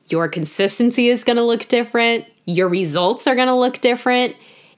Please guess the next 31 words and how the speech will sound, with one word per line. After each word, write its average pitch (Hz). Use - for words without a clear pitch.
It's 254
just, 254
it's 226
a 233
matter 208
of 185
being 196
able 180
to 196
manage 180
the 175
mindset 165
component, 196
and 180
this 170
is 185
where 190
the 175
support -
comes 196
in 233
and 185
where 170
it's -
so 208
incredibly 180
important 190
and 170
non-negotiable. 180
It's 180
non-negotiable. 190